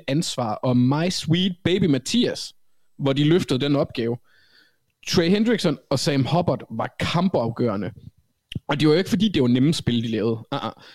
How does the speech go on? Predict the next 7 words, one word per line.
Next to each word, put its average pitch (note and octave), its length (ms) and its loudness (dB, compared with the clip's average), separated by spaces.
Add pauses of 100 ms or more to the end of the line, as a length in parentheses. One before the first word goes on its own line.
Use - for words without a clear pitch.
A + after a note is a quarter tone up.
(260)
Mahomes, C#3+ 400 4
han E3+ 140 0
tonsede - 640 0
rundt B2+ 460 -2
et A2+ 140 -10
par A#2 100 -2
gange. B2+ 420 -2